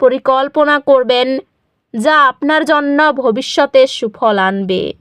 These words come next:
প্রথম দিকে কিছু পরীক্ষায় চ্যালেঞ্জ আসতে পারে, তবে আপনি তা সঠিকভাবে মোকাবিলা করবেন। মাসের মাঝামাঝি সময়ে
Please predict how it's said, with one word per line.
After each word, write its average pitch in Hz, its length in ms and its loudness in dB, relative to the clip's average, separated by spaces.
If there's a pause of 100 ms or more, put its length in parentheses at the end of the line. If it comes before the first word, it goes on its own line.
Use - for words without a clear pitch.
(1000)
প্রথম 339 360 2 (120)
দিকে 381 200 2 (120)
কিছু 359 180 0 (160)
পরীক্ষায় 320 600 -2 (140)
চ্যালেঞ্জ 277 380 0 (260)
আসতে 226 320 -2 (120)
পারে, 190 300 -2 (920)
তবে 302 260 0 (140)
আপনি 349 220 -2 (120)
তা 359 80 2 (140)
সঠিকভাবে 277 720 0 (480)
মোকাবিলা 285 640 -2 (140)
করবেন। 196 440 2 (1300)
মাসের 320 460 0 (140)
মাঝামাঝি 349 540 2 (140)
সময়ে 339 360 2